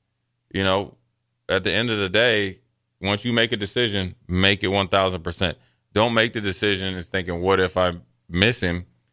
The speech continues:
It's like, it's like shooting a three. If you really step through and go through your emotion of shooting a three and you're shooting to make it,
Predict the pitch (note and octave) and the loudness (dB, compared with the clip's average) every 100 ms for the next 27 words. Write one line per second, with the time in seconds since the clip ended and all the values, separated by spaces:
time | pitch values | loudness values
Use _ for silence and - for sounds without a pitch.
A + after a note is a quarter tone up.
0 | _ _ _ _ _ - C3 C#3 A2+ A2 | _ _ _ _ _ -2 4 2 2 -2
1 | C3 C#3 - D#3 A#2+ A#2+ A2+ E2 - _ | 2 2 2 0 0 2 2 0 -8 _
2 | _ _ _ _ _ A2 C#3 G3+ E3+ D#3 | _ _ _ _ _ -2 2 4 4 4
3 | - C#3+ C#3 C#3+ C#3 A#2+ B2+ A#2+ B2+ B2+ | 2 2 2 2 2 4 2 2 2 4
4 | A2+ A#2 B2 A2+ G#2+ C3 G#2+ G2 A2+ B2 | 4 4 2 -2 -2 0 0 0 2 4
5 | G#2 G#2+ A#2+ B2 G#2 G2 A#2 - D#2+ | 2 0 -2 -2 0 2 2 0 -4